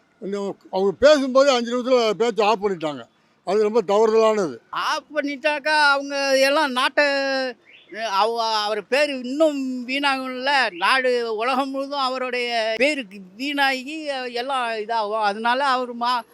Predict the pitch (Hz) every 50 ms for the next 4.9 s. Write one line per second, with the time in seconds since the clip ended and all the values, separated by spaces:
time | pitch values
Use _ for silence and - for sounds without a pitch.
0 | _ _ - 247 277 285 247 262 254 233 226 226 220 214 233 233 214 220 262 285
1 | 269 269 247 262 254 247 240 254 254 247 247 240 240 277 294 269 254 262 247 -
2 | - 240 226 220 208 180 160 165 202 240 254 240 269 _ _ - _ _ _ _
3 | _ - 233 233 233 214 208 214 226 240 247 262 277 277 262 247 226 226 233 226
4 | 226 233 233 247 269 277 269 240 240 254 277 285 302 285 240 - 139